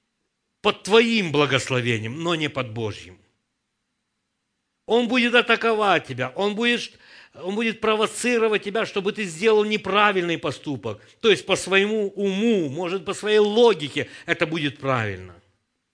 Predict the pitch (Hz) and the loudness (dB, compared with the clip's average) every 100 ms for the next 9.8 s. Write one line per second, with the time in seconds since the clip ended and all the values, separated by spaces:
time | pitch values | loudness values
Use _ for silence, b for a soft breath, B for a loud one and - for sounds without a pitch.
0 | _ _ 208 220 214 202 185 185 185 165 | _ _ -2 0 2 2 0 0 -2 -2
1 | 170 156 156 131 135 139 131 - 131 120 | -4 -2 -2 -2 -4 -4 -6 -6 -6 -6
2 | 101 92 - _ _ _ _ _ _ _ | -6 -10 -20 _ _ _ _ _ _ _
3 | _ _ _ _ _ _ _ _ _ _ | _ _ _ _ _ _ _ _ _ _
4 | _ _ _ _ _ _ _ _ _ _ | _ _ _ _ _ _ _ _ _ _
5 | _ _ _ _ _ _ _ _ _ _ | _ _ _ _ _ _ _ _ _ _
6 | _ _ _ _ _ _ _ 170 175 240 | _ _ _ _ _ _ _ -8 0 2
7 | 240 214 202 185 185 202 202 214 196 151 | 2 0 -2 -2 -2 -2 0 0 -2 -4
8 | 151 185 170 - 147 170 156 156 135 165 | 0 -2 -2 -8 -8 -6 -2 -2 0 -2
9 | 175 160 - 165 175 151 160 143 | -2 -4 -2 0 0 0 -4 -6